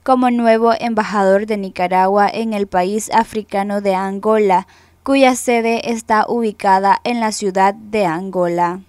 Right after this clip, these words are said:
En La Gaceta también figura que removieron de su cargo a Giselle Socorro Morales Echaverri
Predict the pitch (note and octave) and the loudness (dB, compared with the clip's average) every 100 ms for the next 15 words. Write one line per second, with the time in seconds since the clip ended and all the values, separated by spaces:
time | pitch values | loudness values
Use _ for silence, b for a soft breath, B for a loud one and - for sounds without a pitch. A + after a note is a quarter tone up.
0 | b b b - B3+ B3 B3 A#3 B3 A#3 | b b b -2 4 4 6 4 0 0
1 | A#3 A3+ G3+ G#3 G#3 G#3+ F#3+ G3+ G#3 G3+ | 0 -2 -4 -6 -4 -4 -2 -2 0 0
2 | - G3+ G3+ F#3+ F3+ F#3+ F#3+ G3 G3 G3+ | -2 -4 -4 -6 -6 -2 -2 -2 -4 -6
3 | G#3 G3 F#3+ F#3 G3 G3+ - B3 A#3 A#3 | -6 -6 -2 -2 0 0 0 -2 -2 -4
4 | - G#3 G3+ G3+ F#3+ G3 G3 G#3 F#3+ F#3 | -4 -4 -4 -6 -2 -2 0 -2 -4 -2
5 | F3+ G3 G3+ - G#3 - G3+ G3+ G#3+ G3 | 0 -2 -4 -8 -8 -6 -4 -2 -2 -4
6 | F#3+ | -12